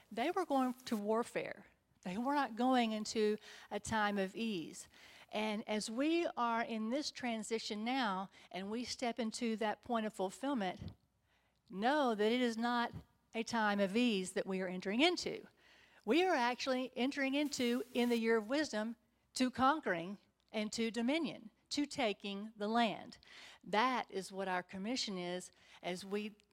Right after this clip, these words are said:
bring forth this message of sonship in order to, um, bring about <laughs> saints all over the world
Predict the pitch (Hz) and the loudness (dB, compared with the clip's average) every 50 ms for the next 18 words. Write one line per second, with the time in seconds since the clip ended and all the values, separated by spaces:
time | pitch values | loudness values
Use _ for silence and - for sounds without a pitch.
0 | _ - 208 196 220 226 247 247 226 - 233 220 208 202 - 202 190 - - 226 | _ -16 -8 -2 0 0 0 0 -2 -2 0 0 0 2 2 0 0 0 -2 0
1 | 220 220 226 - 196 170 190 190 190 - - 254 285 294 254 - 190 180 185 190 | 0 0 0 0 -4 -2 -2 -4 -2 -2 0 0 0 2 0 0 2 2 0 0
2 | 190 - - _ _ _ _ _ _ _ _ _ _ - - - 226 226 214 202 | -2 -8 -18 _ _ _ _ _ _ _ _ _ _ -18 -6 -4 -2 0 0 0
3 | 196 208 220 208 - - 240 226 226 226 208 - _ - - - - - _ - | 0 -2 -2 -4 -2 0 0 0 0 0 -4 -10 _ -20 -20 -20 -20 -20 _ -8
4 | - 202 202 196 196 196 202 214 - - - _ - _ - - 196 175 214 220 | -6 -4 -4 -4 -4 -6 -8 -10 -14 -18 -20 _ -20 _ -20 -18 -6 -2 -2 0
5 | 233 240 233 196 - 202 208 226 240 247 226 196 - - - - - - _ _ | 0 0 -2 0 0 0 2 4 6 6 6 4 4 0 -8 -20 -20 -20 _ _
6 | _ _ _ _ _ - - - - - 190 - _ _ - - - - - - | _ _ _ _ _ -20 -18 -18 -16 -16 -16 -18 _ _ -20 -18 -18 -16 -16 -18
7 | - - _ _ - - - - 254 254 254 240 208 202 208 220 - - - - | -20 -20 _ _ -10 -8 -6 -2 -2 0 0 0 -2 -2 -4 -6 -10 -10 -12 -14
8 | _ _ _ _ _ _ _ _ _ _ _ _ _ _ _ _ _ _ _ _ | _ _ _ _ _ _ _ _ _ _ _ _ _ _ _ _ _ _ _ _
9 | _ _ _ _ - _ _ - 151 175 190 202 214 220 233 226 233 226 220 220 | _ _ _ _ -20 _ _ 0 2 2 4 4 4 4 4 4 2 0 2 0
10 | 226 220 208 254 262 240 196 175 180 190 202 | 0 0 2 4 4 6 6 6 4 2 0